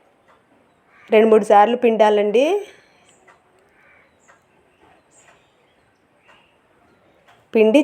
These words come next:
చక్కగా మగ్గు తీసుకొని ఈ విధంగా బాగా ఉడికించాలండి. ఆయిల్ పైకి తేలే వరకు ఉడికించుకోవాలి.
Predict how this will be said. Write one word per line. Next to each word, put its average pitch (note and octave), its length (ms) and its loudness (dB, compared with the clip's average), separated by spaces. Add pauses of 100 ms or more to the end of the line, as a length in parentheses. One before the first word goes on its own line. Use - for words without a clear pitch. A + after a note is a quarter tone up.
చక్కగా G#3+ 400 0
మగ్గు G3+ 260 -4
తీసుకొని A3+ 460 -2
ఈ A#3 80 4
విధంగా A3 340 -2 (140)
బాగా G#3 300 0 (1040)
ఉడికించాలండి. G#3+ 760 0 (1300)
ఆయిల్ A3 220 2 (120)
పైకి G3 300 -2
తేలే G#3+ 280 2
వరకు G#3+ 280 -2 (500)
ఉడికించుకోవాలి. G#3+ 720 -2